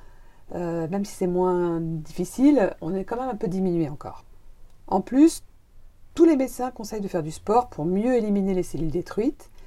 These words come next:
Donc il faut prendre le temps de le faire et puis de l'énergie pour faire le sport. Du coup, euh, on a moins d'énergie pour aller <laughs> bosser, en fait. Et pendant cette période, moi, dans mon cas, bah, j'ai marché. Dès que je pouvais, je marchais. J'allais à pied au centre de radiothérapie.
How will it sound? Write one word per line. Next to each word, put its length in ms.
Donc 160
il 40
faut 100
prendre 300
le 100
temps 160
de 80
le 80
faire 500
et 60
puis 160
de 60
l'énergie 460
pour 140
faire 140
le 60
sport. 400
Du 120
coup, 260
euh, 260
on 120
a 100
moins 220
d'énergie 380
pour 140
aller 100
<laughs> 0
bosser, 420
en 100
fait. 320
Et 80
pendant 200
cette 200
période, 420
moi, 140
dans 100
mon 140
cas, 220
bah, 120
j'ai 160
marché. 500
Dès 140
que 80
je 60
pouvais, 240
je 80
marchais. 440
J'allais 160
à 60
pied 180
au 80
centre 280
de 100
radiothérapie. 920